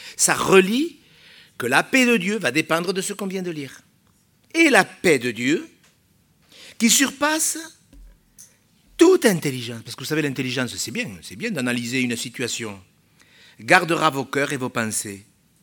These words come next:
en Jésus-Christ. Amen. C'est comme ça, quelqu'un qui se réjouit, quelqu'un qui se réjouit, c'est pas quelqu'un qui saute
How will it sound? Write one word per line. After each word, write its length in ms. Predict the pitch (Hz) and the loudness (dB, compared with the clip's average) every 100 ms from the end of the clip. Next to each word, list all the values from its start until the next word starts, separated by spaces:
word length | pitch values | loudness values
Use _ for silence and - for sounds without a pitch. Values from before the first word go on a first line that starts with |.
| _ _ _ - | _ _ _ -8
en 120 | 110 | -6
Jésus-Christ. 720 | 107 95 95 - - - _ _ _ _ _ _ _ _ _ - | -8 -12 -16 -20 -20 -20 _ _ _ _ _ _ _ _ _ -6
Amen. 320 | 127 165 233 - _ _ _ _ _ _ _ _ _ _ _ _ _ - | -2 -2 -4 -8 _ _ _ _ _ _ _ _ _ _ _ _ _ -4
C'est 240 | - 247 | -2 2
comme 180 | 330 320 | 4 4
ça, 320 | - 170 139 - | 4 2 -2 0
quelqu'un 380 | 175 - 220 262 | 2 6 4 4
qui 100 | 214 | 0
se 140 | 208 | 0
réjouit, 320 | 175 165 143 - | 0 -2 -4 -4
quelqu'un 300 | 294 320 339 | -2 2 0
qui 100 | 330 | 0
se 120 | - 208 | -2 -2
réjouit, 360 | 185 160 180 | -2 -4 -8
c'est 120 | - | -8
pas 100 | 147 | -6
quelqu'un 260 | 139 139 156 | -6 -4 -6
qui 140 | 143 | -6
saute 300 | - 156 147 | -6 -6 -8